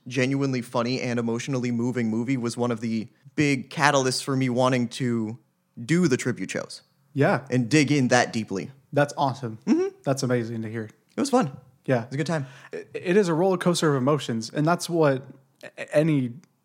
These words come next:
Speaker 2: good, you know, secondarily to music, you know, film is probably one of my favorite mediums,
Speaker 1: Mm-hmm.
Speaker 2: you know. Uh, and, and what a way, like, to, to combine that, 'cause you know this, but for the good folks at home,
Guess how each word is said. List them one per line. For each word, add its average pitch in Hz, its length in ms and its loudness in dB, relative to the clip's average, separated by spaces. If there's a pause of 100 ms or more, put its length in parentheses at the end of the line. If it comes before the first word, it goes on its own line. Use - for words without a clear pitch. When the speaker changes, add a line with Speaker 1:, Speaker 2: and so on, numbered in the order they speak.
(240)
Speaker 2:
good, 143 220 2
you 160 160 4
know, 123 340 2
secondarily 139 800 2
to 120 260 -2
music, 117 460 0
you 127 80 -4
know, 110 280 -2
film 123 360 0
is 110 80 -4
probably 113 280 -2
one 113 120 -2
of 113 60 -2
my 110 300 -4 (680)
favorite 113 260 -2
mediums, 110 460 -4 (120)
Speaker 1:
Mm-hmm. 190 180 -16 (140)
Speaker 2:
you 131 60 0
know. 117 240 -2 (420)
Uh, 123 400 2 (100)
and, 127 240 2
and 127 200 0
what 151 120 4
a - 20 4
way, 135 220 4
like, 127 180 0
to, 120 220 0
to - 120 -10
combine 127 420 0
that, 120 200 -2
'cause 120 300 -2 (480)
you 151 180 4
know 135 180 4
this, 123 300 0
but 123 380 0
for 117 360 0
the 117 100 -4
good 117 180 0
folks 123 260 0
at 117 80 -4
home, 143 260 0